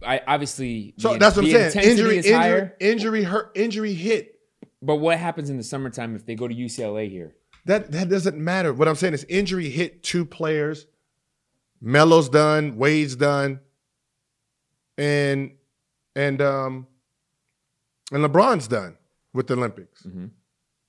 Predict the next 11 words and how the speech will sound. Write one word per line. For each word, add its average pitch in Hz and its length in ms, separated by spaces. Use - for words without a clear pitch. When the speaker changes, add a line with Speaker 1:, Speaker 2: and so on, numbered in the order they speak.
Speaker 2:
So 156 440
the 135 100
next 147 480
group 165 320
up 247 500
is 202 560
Harden, 147 540
K 147 340
D, 135 440
Westbrook, 123 840
Curry, 127 680